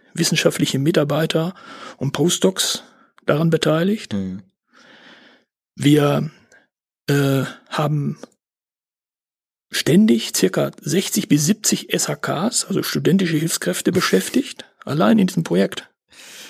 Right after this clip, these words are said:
Speaker 2: Das ist schon einige,
Speaker 1: Das
Speaker 2: ja.
Speaker 1: ist schon einige. Und da kann man natürlich auch sehen, wa-, welche Bedeutung das für das Fach auch Informatik hier hat, ne?
Speaker 2: Klar.
Speaker 1: Ähm, wir haben als weitere so kleine Zahlenspielerei,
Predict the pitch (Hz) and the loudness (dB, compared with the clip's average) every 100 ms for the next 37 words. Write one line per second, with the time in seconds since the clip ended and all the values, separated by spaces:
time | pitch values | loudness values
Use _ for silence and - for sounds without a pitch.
0 | - - 98 110 110 127 117 117 98 87 | -18 -8 0 0 2 2 4 2 0 -2
1 | 85 - - - 156 165 170 131 - - | 0 2 2 2 0 2 0 -2 -8 -14
2 | - - - - - _ - 151 147 151 | -20 -20 -18 -18 -20 _ 0 2 2 0
3 | 151 170 175 160 160 147 143 143 160 185 | 0 2 2 2 2 2 0 -2 0 0
4 | 160 - 156 147 123 135 190 247 139 - | 0 -2 0 0 2 4 4 2 0 -2
5 | - 143 - - 208 - - 135 147 - | -2 -2 -2 0 -2 -2 -4 -4 -4 -2
6 | 147 156 175 170 175 165 - - _ - | -2 -2 -4 -8 -8 -8 -10 -12 _ -6
7 | 90 110 113 - - - _ _ _ _ | -2 0 -2 -6 -20 -20 _ _ _ _
8 | _ - - - - - - 151 160 156 | _ -20 -20 -20 -20 -8 2 4 6 4
9 | 156 147 160 - _ _ _ _ _ - | 2 0 -12 -20 _ _ _ _ _ -20
10 | 127 - - 143 160 165 165 156 - - | -18 -14 0 2 2 2 2 -2 -12 -20
11 | _ - 135 135 - - - - - - | _ -8 -4 -2 -2 -2 -8 -12 -20 -20
12 | _ _ _ _ _ - - - 160 156 | _ _ _ _ _ -14 -8 -4 0 2
13 | 151 151 - 147 147 - - 160 160 151 | 2 0 -4 -6 -4 -4 -2 -2 0 -2
14 | 156 - - - - 170 160 156 156 165 | -6 -12 -14 -6 0 4 4 4 4 2